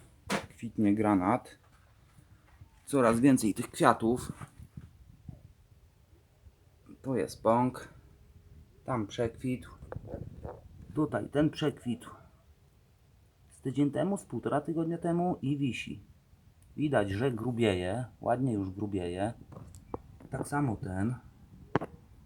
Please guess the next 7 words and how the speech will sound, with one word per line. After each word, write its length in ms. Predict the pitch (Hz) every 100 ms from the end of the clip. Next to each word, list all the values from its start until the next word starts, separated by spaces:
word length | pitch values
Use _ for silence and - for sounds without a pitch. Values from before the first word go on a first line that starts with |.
| - - - - -
Może 340 | - 98 120
się 180 | - 170
uda. 440 | 190 131 95 90 -
Kolejne 460 | 110 123 170 120
kwitną. 580 | - 113 - 95 90 107 - - - - - - - - - - - - - - - -
Kwiaty 380 | - 139 147 127
mają 420 | 95 110 95 92